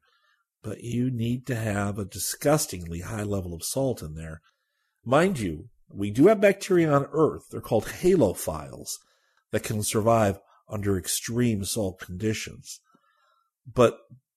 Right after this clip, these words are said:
the high levels of salt combined with the cold,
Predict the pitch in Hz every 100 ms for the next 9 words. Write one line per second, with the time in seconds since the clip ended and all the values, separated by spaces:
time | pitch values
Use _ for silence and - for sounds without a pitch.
0 | _ _ _ _ _ 139 135 131 _ -
1 | - 185 302 311 220 139 117 - - 127
2 | 165 214 - - 135 127 127 131 117 98
3 | - - 131 165 214